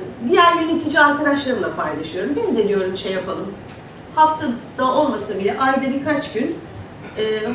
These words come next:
home office çalışalım. O kadar büyük reaksiyon alıyorum ki arkadaşlar,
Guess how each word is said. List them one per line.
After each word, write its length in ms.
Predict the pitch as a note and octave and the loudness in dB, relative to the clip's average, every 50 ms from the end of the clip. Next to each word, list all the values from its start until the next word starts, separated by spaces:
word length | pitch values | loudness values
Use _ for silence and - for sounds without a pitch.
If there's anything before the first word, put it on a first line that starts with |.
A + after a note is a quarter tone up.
| A#3+ - - - - | -6 -8 -12 -2 2
home 200 | G#4+ A#4 - F#4 | 4 6 6 6
office 280 | - - - - - - | 4 4 0 -2 -2 -2
çalışalım. 400 | - - D#3 - - - - - - - - - - - - - - - - - - - C4 | -2 -2 -4 -4 -6 -6 -8 -8 -10 -12 -14 -16 -16 -16 -14 -16 -16 -16 -16 -14 -8 -6 -4
O 20 | - | 0
kadar 380 | G#4+ G#4 G#4+ A4 A4+ G4+ E4 | 2 6 8 8 8 8 6
büyük 240 | E4 D#4 - C#4+ D4 | 4 2 2 4 4
reaksiyon 440 | D4+ D4+ D4 D4 - D#4+ D#4+ D#4 D4 | 4 4 4 2 -2 -2 -2 0 0
alıyorum 360 | C#4+ C#4 C#4+ D#4 F#4 G4+ G4 | 2 2 2 2 2 2 2
ki 80 | - G#3 | 2 2
arkadaşlar, 640 | F#3+ F#3+ F#3+ F#3+ F#3 F#3 F#3 F#3 - - D3+ | 2 0 0 -2 -2 -2 -4 -4 -4 -4 -4